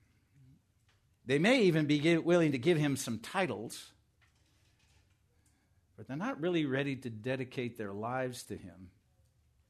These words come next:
or give him the devotion. He might be a superstar, but he probably not the Messiah.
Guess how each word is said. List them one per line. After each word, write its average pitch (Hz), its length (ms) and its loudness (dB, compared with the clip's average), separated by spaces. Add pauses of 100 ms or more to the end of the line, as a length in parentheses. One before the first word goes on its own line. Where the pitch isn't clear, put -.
(800)
or 117 80 -4
give 147 180 0
him 160 160 2
the 135 80 2
devotion. 113 680 -2 (1700)
He 135 80 -4
might 220 240 8
be 233 140 8
a 180 40 12
superstar, - 880 -4 (1600)
but 120 160 -2
he 113 840 -2 (420)
probably 110 400 -4
not 98 240 -8
the 101 60 -16
Messiah. - 500 -16